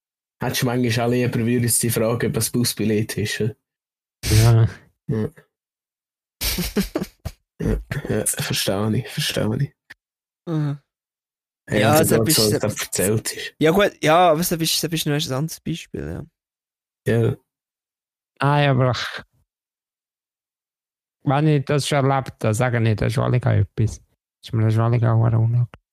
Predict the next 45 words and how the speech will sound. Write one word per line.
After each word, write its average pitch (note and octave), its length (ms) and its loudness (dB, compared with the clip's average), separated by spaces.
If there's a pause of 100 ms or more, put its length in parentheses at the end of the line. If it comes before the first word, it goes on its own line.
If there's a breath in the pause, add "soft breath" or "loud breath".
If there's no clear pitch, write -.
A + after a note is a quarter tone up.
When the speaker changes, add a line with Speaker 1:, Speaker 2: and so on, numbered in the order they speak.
(120)
Speaker 3:
Und C#3+ 140 -2
das C#3+ 140 -2
ist - 120 0
so, E3 140 2
also D3 220 0
eben, D3+ 180 0
für D3 140 -4
mich D#3 180 0
ist D#3+ 160 -2
so, C3 180 -2 (760)
das - 80 -2
Wetter D3+ 400 0
ist E3 100 -2
halt C3 140 -2
so B2+ 220 0
etwas, - 520 -6
keine - 300 -4
Ahnung, A2+ 200 2
es G#2+ 120 4
Speaker 2:
Ja. G#2+ 100 2
Speaker 3:
betrifft C#3+ 320 0
einfach C#3+ 180 0
jeden F3+ 340 0
<laughs> - 40 -2
Mensch. - 480 2 (100)
Speaker 2:
Mhm. B2+ 380 4
Speaker 3:
Es F#3 140 2
ist F3 160 2
so G#3+ 120 4
billig, G3+ 560 0 (360)
aber D#3+ 280 2
es D#3+ 140 0
funktioniert E3+ 480 0
halt F3+ 140 0
einfach. G3+ 240 -2
Du - 60 -20 (260)
kannst - 80 -2
sagen, B2+ 160 -4
"Hey, C3 220 2
hat G2+ 100 -4
ja A2 80 -4
noch E3 100 -4
ein E3+ 60 -10
geschneit, D3+ 360 -2
hä? D3 140 -4